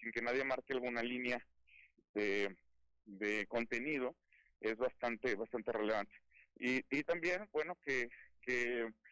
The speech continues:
se van construyendo las democracias a través de esa pluralidad y de la faci-, de la facil-, de la facilidad que tenemos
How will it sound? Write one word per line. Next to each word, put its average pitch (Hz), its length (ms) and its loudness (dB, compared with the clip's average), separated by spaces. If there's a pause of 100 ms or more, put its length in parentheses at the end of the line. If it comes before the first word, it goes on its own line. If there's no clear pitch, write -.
(160)
se 127 80 2
van 143 160 2
construyendo 151 520 0
las 175 140 4
democracias 139 540 -2
a 165 80 0
través 131 320 2
de 147 60 2
esa 165 160 2
pluralidad 135 680 2
y 151 60 -6
de 127 160 -2
la 127 100 -2
faci-, 127 440 -6
de 117 240 0
la 120 100 2
facil-, 120 560 -8
de 117 180 2
la 120 140 2 (100)
facilidad 135 640 -2
que 180 80 -8
tenemos 123 380 -4